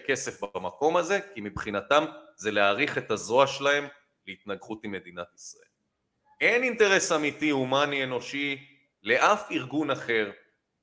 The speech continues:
ואין אינטרס הומני אמיתי, גם לא למדינות ערב השכנות, שידעו שיש שם עכשיו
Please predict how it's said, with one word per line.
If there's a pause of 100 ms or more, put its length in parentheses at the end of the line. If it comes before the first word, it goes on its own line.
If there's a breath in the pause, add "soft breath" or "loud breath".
ואין
אינטרס
הומני
אמיתי,
גם
לא
למדינות
ערב
השכנות,
שידעו
שיש
שם
עכשיו